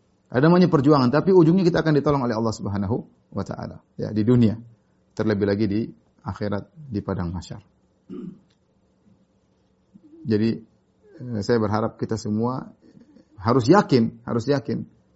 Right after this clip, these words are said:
Husnudzon kepada Allah. Saya sedang berjuang menolong agama Allah. Allah pasti mudahkan urusan saya. Ya, sebagian ikhwan-ikhwan yang mungkin punya kelebihan harta, jangan ragu-ragu untuk berinfak di jalan Allah.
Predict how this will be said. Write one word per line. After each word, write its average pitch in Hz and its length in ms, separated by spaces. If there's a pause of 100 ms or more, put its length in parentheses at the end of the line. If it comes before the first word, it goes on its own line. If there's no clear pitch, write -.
(120)
Husnudzon 175 480
kepada 135 320
Allah. 123 240
Saya 170 400
sedang 156 320
berjuang 170 560
menolong 160 400
agama 131 320
Allah. 120 160
Allah 175 120
pasti 165 160
mudahkan 147 280
urusan 123 320
saya. 107 240 (840)
Ya, 120 200
sebagian 117 320
ikhwan-ikhwan 110 400
yang 107 80
mungkin 107 240
punya 107 160
kelebihan 104 400
harta, 113 400
jangan 113 200
ragu-ragu 123 360
untuk 120 240
berinfak 127 400
di 113 80
jalan 117 160
Allah. 117 240